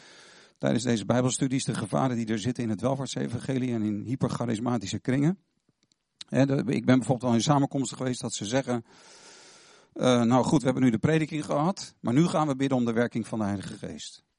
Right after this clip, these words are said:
Nu gaan we bidden dat de Geest zal gaan werken." Dan denk ik, "Nou, volgens mij is dat een, een scheiding die je dan aanbrengt die niet goed is."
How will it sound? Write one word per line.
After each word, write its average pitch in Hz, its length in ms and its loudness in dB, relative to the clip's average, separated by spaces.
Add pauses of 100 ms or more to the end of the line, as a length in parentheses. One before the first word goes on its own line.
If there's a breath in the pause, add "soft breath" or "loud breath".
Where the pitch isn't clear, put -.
(160)
Nu 143 160 4
gaan 156 140 0
we 135 60 0
bidden 131 260 -2
dat 113 80 -8
de - 60 -6
Geest 135 260 -2
zal 120 160 0
gaan 110 180 -6
werken." 85 480 -8 (200)
Dan - 100 -10
denk 117 180 -4
ik, 110 120 -10
"Nou, 117 200 -2
volgens 120 240 -6
mij 127 340 -2 (1600)
is 113 140 -6
dat 131 160 -4
een, 113 260 -2
een 101 160 -4
scheiding 165 520 -4
die 151 100 -2
je 135 60 -2
dan 113 220 -4
aanbrengt 123 580 -4
die 117 120 -4
niet 117 200 -4
goed 113 200 -10
is." 85 300 -16